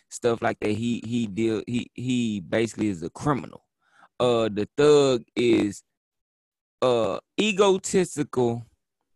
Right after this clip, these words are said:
ghetto person with no intent to actually commit a crime.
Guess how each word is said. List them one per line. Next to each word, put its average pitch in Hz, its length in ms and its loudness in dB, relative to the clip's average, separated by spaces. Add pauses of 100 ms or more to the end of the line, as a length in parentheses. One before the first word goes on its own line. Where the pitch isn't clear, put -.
(2250)
ghetto 160 420 4
person 110 720 -2 (2250)
with 131 280 4 (1400)
no 151 480 2
intent 147 600 -4
to - 220 -4 (120)
actually 117 380 -4
commit 107 360 -4
a 95 60 -4
crime. - 340 -8